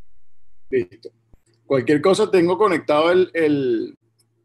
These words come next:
el WhatsApp por si algo se va, este, de, de señal.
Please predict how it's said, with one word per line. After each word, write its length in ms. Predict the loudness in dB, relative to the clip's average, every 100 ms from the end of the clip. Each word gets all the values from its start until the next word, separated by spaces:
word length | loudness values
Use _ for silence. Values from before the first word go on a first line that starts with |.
| _ _ _ _ _ _ -6
el 340 | -2 0 0
WhatsApp 460 | -2 -2 -2 -2 -4
por 160 | -8
si 100 | -6
algo 240 | -8 -8 -8
se 140 | -8
va, 600 | -6 -6 -4 -4 -6 -10 _ _
este, 680 | -14 -14 -14 -14 -14 -14 -16 _ _ _ _ -12
de, 160 | -12
de 160 | -8 -10
señal. 480 | -8 -6 -6 -6